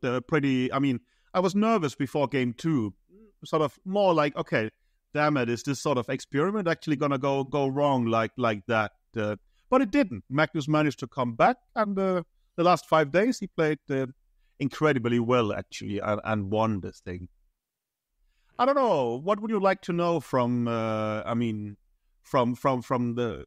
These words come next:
Wiesbaden? That I, that I hang out with Trent, who talks about, uh, cryptocurrencies, or that I will play table football with a world champion, or, I mean, that,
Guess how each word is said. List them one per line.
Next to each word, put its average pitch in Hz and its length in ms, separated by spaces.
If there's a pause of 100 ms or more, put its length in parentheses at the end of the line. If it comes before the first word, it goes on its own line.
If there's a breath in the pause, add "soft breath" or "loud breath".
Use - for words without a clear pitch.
Wiesbaden? 123 640
That 113 140
I, 127 380
that 131 140
I 135 100
hang 151 220
out 143 220
with 123 200
Trent, 160 420
who 143 80
talks 143 340
about, 139 320 (140)
uh, 131 240 (420)
cryptocurrencies, 196 1200
or 127 360
that 123 160
I 127 120
will 117 140
play 131 400 (340)
table 147 300
football 147 440
with 131 140
a 131 60
world 143 200
champion, 190 560
or, 156 220 (400)
I 151 120
mean, 127 400
that, 131 160